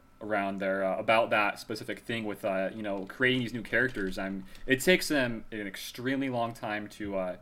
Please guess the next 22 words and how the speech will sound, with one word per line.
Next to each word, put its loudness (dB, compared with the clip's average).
to -8
create -4
these -8
guys. -4
So -4
I 4
think 0
that 4
was 0
pretty -6
cool -8
to -6
see. -6
I -4
mean, -6
there -4
was -4
a -10
bunch 0
of -4
Reddit 0
stuff 0